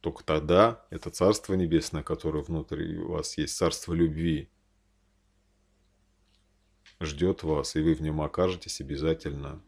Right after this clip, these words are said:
в свое время. Но, а стяжав это, изменив свою жизнь от избытка сердца, от избытка мировоззрения и жизни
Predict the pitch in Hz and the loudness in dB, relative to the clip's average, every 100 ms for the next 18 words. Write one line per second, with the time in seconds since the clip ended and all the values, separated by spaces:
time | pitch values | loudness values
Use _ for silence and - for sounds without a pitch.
0 | _ - 76 69 69 73 78 - _ _ | _ -8 -6 -6 -4 -6 -6 -10 _ _
1 | _ - - - _ 80 78 69 67 - | _ -20 -20 -20 _ -4 0 0 -2 -10
2 | - - 87 104 113 - 90 - - 82 | -20 -10 -2 2 2 2 0 0 -2 4
3 | 104 127 - - - 76 71 - - - | 4 4 2 -4 -2 -6 -6 -10 -20 -20
4 | - 78 80 87 82 - 76 73 95 107 | -12 -6 -2 0 -2 -2 0 2 6 4
5 | 90 78 80 80 78 85 - 71 - 95 | 4 -8 -4 -2 2 2 2 -4 0 2
6 | 104 - 78 - 76 78 80 - 76 69 | 2 2 -4 -2 -6 0 -2 -2 -6 -6
7 | 71 - _ _ - 78 78 76 82 85 | -8 -16 _ _ -8 0 2 2 4 4
8 | 78 71 76 76 90 101 82 71 | 4 0 -6 -2 0 0 -2 -6